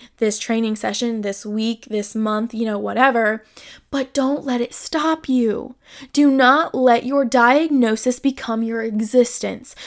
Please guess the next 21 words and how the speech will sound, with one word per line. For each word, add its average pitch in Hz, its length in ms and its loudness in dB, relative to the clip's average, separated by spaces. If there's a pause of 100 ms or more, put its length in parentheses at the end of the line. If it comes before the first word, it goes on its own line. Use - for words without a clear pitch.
(120)
Do 254 140 2
not 247 260 2
let 277 120 2
it 277 100 -2
completely 254 680 0
take 233 340 -2
over 233 580 2 (380)
and, 240 420 0
you 240 120 -6
know, 240 120 0
you 233 200 -2
hold 277 320 -4
yourself 247 480 -2
back, 330 260 0
because 269 320 -4
here's 294 260 -4
the 247 120 0
thing, 247 380 -2 (260)
you're 294 200 0
still 320 360 0
you. 254 540 0